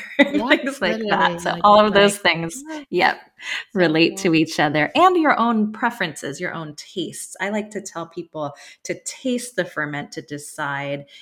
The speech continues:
Speaker 1: if it's done or not, because oftentimes people think,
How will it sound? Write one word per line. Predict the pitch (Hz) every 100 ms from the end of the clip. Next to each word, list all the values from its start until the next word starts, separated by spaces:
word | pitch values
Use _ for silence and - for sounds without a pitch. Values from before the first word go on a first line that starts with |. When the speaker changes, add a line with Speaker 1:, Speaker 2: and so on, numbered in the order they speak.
| -
Speaker 1:
if | 175 175
it's | - 156
done | 143 131 135
or | 135
not, | 139 139 - - - - -
because | 139 - 147 131 127 131 - _
oftentimes | 202 240 285 240 190 -
people | 180 170
think, | 165 156